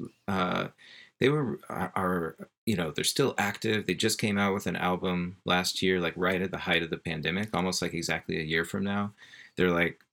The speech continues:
you know, planning to go on tours, and, like, they're also, like, very, I, I realize now, ve-, you know, very connected with their fans and, like,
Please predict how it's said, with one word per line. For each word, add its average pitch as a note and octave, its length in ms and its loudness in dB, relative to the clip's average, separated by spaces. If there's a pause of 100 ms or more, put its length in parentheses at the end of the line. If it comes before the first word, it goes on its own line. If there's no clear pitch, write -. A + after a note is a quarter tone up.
(280)
you D#2+ 80 0
know, E2 140 0
planning E2+ 380 0
to D#2+ 80 -4
go E2+ 160 0
on E2+ 140 0
tours, E2+ 600 0
and, E2+ 300 -2
like, F#2+ 240 0
they're G2 180 4
also, C#3+ 360 2
like, F#2 360 0
very, F#2+ 640 4
I, F2 240 -6
I F#2 220 0
realize G2+ 460 2
now, F2+ 200 2
ve-, F#2 240 -2
you F2+ 180 0
know, D2 60 -4
very F#2+ 280 4
connected F2+ 520 0
with G2+ 180 0
their E2+ 120 2
fans E2+ 400 2
and, E2+ 160 -2
like, D#2+ 220 -4